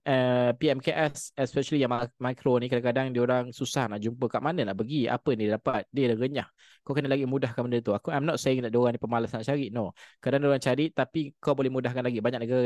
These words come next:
dah buat one stop center ni. So, benda ni paling penting sekali. So, that dia pergi satu stop, stop center, dia tahu dah kat mana dia dapat apa. So, this is a good news in terms of numbers, in terms of dia punya peruntukan, tapi dia perlu fine tune lagi, aku rasa. Itu yang, yang baik lah,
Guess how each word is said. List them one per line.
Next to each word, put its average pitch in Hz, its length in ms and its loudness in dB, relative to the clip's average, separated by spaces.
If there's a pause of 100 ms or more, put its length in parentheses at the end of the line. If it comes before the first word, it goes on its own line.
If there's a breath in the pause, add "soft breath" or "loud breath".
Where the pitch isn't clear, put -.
dah 113 80 -2
buat 113 160 -2
one 110 80 -2
stop 110 180 -8
center 107 380 -2
ni. 92 80 -8 (320 loud breath)
So, 143 160 4
benda 139 160 2
ni 151 80 4
paling 131 160 2
penting 123 320 0
sekali. 131 240 0
So, 127 160 -2
that 123 80 2
dia 120 80 0
pergi 120 240 0
satu 120 80 -8
stop, 131 180 -4
stop - 220 -4
center, 131 240 0
dia 139 80 0
tahu 139 160 4
dah 98 160 0
kat 117 160 -2
mana 135 240 0
dia 117 160 2
dapat 110 240 -2
apa. 90 240 -6 (260)
So, 156 320 4
this 139 240 2
is 165 80 4
a 151 80 4
good 120 240 2
news 135 240 2
in 127 80 -8
terms 120 160 -2
of 107 160 -4
numbers, 107 480 0
in 113 60 -12
terms 113 180 -4
of 113 140 -2
dia 107 180 0
punya 107 160 -2
peruntukan, 113 480 -2
tapi - 380 -4
dia 113 100 -2
perlu 110 220 -2
fine 110 180 -2
tune 104 160 -2
lagi, 80 160 -8
aku 98 160 -6
rasa. - 160 -6
Itu 113 160 -2
yang, 127 220 6
yang 113 100 4
baik 104 320 0
lah, 87 80 -10